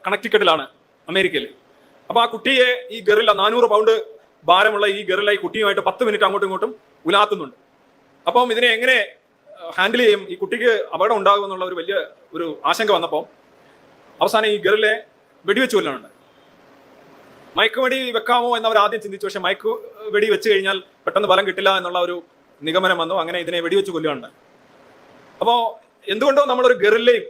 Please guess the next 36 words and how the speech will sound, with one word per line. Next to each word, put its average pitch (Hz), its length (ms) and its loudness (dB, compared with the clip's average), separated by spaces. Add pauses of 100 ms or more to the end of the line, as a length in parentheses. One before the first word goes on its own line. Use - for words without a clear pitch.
(840)
ഒരു 208 120 2
മനുഷ്യനുമായിട്ട് 214 480 0
താരതമ്യം 196 300 2
ചെയ്യുമ്പോൾ 185 260 -6
മനുഷ്യന്റെ 214 420 0
അവകാശങ്ങൾക്കും 214 640 0 (640)
മനുഷ്യന്റെ 196 320 0
വികാരങ്ങൾക്കും 208 680 0 (260)
നമ്മൾ 185 160 -4
കൂടുതൽ 190 260 -2
പ്രാധാന്യം 175 360 2
കൊടുക്കുന്നു. 156 260 -4
കാരണം 165 220 0
നമ്മൾ 165 200 -2
മനുഷ്യരാണ്, 151 440 -2
അതൊരു 185 140 0
സ്പീഷീസ് 208 380 -6
റിയാലിറ്റിയാണ്. 175 500 -2 (800)
ഒരു 220 400 2 (120)
ചിമ്പൻസിയുടെ 247 380 0
ഒരു 247 100 2
കുട്ടിയും 240 280 -6
ഒരു 220 80 0
മനുഷ്യന്റെ 226 320 -2
ഒരു 233 80 0
കുട്ടിയും 220 320 -6 (440)
ഒരു 208 100 4
ഓടയിൽ 226 300 4
വീണ് 220 140 -6
കിടക്കുകയാണ് 208 480 0
എങ്കിൽ 190 380 -8 (720)
നമ്മൾ 208 140 4
ആദ്യം 220 240 2
കൈ 240 80 4
കൊടുക്കുന്ന 226 260 0
മനുഷ്യക്കുട്ടിക്കായിരിക്കും. 214 640 -4